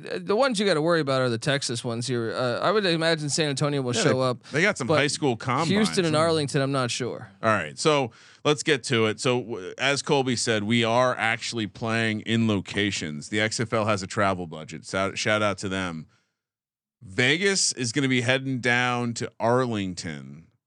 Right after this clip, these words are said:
Speaker 2: to play the Renegades, the Vipers here.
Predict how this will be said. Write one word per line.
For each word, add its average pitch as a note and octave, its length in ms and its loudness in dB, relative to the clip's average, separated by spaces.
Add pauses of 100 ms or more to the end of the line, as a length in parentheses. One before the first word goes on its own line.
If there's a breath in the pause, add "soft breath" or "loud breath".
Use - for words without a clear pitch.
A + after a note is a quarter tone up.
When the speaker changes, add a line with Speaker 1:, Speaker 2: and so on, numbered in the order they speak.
(140)
Speaker 2:
to - 100 -12
play A2+ 460 0
the G2+ 120 -2
Renegades, G#2 680 0
the G#2 80 -4
Vipers A#2 640 0
here. A2 260 0